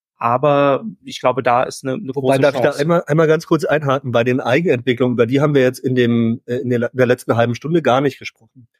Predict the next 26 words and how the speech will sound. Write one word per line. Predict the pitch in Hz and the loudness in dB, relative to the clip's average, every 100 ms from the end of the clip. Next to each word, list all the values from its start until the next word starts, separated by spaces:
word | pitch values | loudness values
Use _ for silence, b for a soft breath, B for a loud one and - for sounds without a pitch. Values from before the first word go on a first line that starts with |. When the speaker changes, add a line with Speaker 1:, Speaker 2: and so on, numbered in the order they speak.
| _ _ _ | _ _ _
Speaker 2:
Aber | 120 | -4
es | 117 | -2
ist | 147 | 2
natürlich | 156 - 131 123 | 0 2 0 0
so, | 127 123 117 | 2 2 4
wenn | 117 120 117 113 113 - | 2 2 0 0 -2 -2
du | 110 110 | 0 0
den | 107 110 104 104 | 0 2 0 -2
I-T-Dienstleister, | 110 110 - 165 147 - 120 120 123 113 | -6 -6 -2 0 0 2 0 2 2 2
der | 113 | 2
das | 113 117 | 2 0
Modell | 113 107 107 | 0 0 0
baut | 107 98 98 | 0 0 -2
oder | 165 110 | -4 -4
verwendet, | - 110 104 107 107 90 - | -2 -2 0 -2 -2 -4 0
im | 131 120 | 2 2
Haus | 101 101 | 2 0
hast, | 101 92 - - | -6 -12 -14 -8
wenn | 117 113 117 | 0 2 2
du | 117 | 0
die | 117 110 | 0 0
Daten | 110 120 123 | 2 0 -2
bei | 113 | -2
dir | 117 | 0
selbst | 107 120 - - | 2 0 0 -8
speicherst, | - 104 127 156 175 190 - | -10 -4 -2 0 0 -2 -6